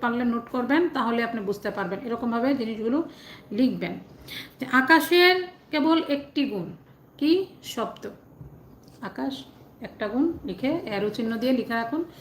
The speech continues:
শব্দ। বায়ু, শব্দের পরে কি? বায়ু, না, আকাশ, বায়ু। বায়ুতে দুটি গুণ, কি? শব্দ প্লাস স্পর্শ, দুটো গুণ হয়ে গেল।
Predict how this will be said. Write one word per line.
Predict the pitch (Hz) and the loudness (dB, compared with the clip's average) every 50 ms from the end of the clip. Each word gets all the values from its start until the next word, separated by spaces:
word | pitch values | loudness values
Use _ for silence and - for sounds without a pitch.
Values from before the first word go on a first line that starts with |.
| - - - - - | -20 -20 -20 -20 -14
শব্দ। | - - 269 247 202 180 190 175 180 - - - - - - - - - - - - - - - - - - - | -6 -4 -2 -2 -2 -2 -4 -4 -6 -6 -16 -20 -20 -20 -20 -20 -20 -18 -18 -16 -16 -16 -18 -20 -18 -14 -6 0
বায়ু, | 185 247 269 285 311 330 311 240 196 262 | 6 8 8 8 8 8 6 4 2 0
শব্দের | - - 247 226 220 269 269 | -2 -4 -4 -2 0 0 0
পরে | 262 269 277 277 285 | 0 0 0 0 0
কি? | 285 320 339 381 403 415 403 - - - - - - - | 0 0 0 0 0 -2 -6 -12 -20 -20 -20 -20 -14 -8
বায়ু, | 208 196 208 208 214 208 175 160 - - - - - 143 - 147 - - - 135 139 - - - - - - - - - | -2 0 2 2 2 2 0 -2 -6 -12 -18 -20 -20 -20 -18 -18 -18 -18 -18 -18 -20 -20 -20 -20 -20 -20 -20 -18 -10 -4
না, | 214 202 190 190 | 0 2 2 2
আকাশ, | 208 - 254 262 302 294 - - - | 2 4 4 4 4 2 -2 -6 -8
বায়ু। | 208 202 208 196 170 165 | -4 -2 0 0 0 -2
বায়ুতে | 180 180 196 214 240 277 285 277 - 330 339 359 381 370 359 - - 226 | -2 -2 0 2 4 4 4 4 4 4 6 6 4 2 -2 -6 -8 -2
দুটি | 269 302 302 311 294 262 | 0 0 2 4 2 2
গুণ, | 233 220 185 170 160 165 - - - - - - - - - | 2 0 -2 -4 -4 -8 -12 -20 -20 -20 -20 -20 -20 -14 -6
কি? | - 277 311 339 381 392 381 | 0 4 4 4 4 4 0
শব্দ | - - - 262 269 247 - - - 349 349 381 403 403 - - - - | -4 -2 0 0 0 0 -4 -2 2 4 4 4 4 2 0 -6 -6 0
প্লাস | 240 247 269 330 381 370 - - - - - - | 4 6 6 6 6 2 -2 -6 -14 -20 -20 -20
স্পর্শ, | - - - 247 226 202 - - - - 165 - - - - - - - - - - - - - - - - - - - - - - - - - - - - - 214 | -18 -8 -2 -2 -2 -2 -2 -6 -12 -12 -12 -14 -16 -20 -20 -20 -20 -20 -20 -20 -20 -20 -20 -20 -20 -20 -20 -20 -20 -20 -20 -20 -20 -20 -20 -20 -20 -20 -14 -6 -4
দুটো | 233 240 262 240 | -4 -2 0 0
গুণ | 226 240 240 | 2 2 0
হয়ে | 226 226 220 220 | 0 0 -2 -2
গেল। | 226 220 220 | -2 -2 -2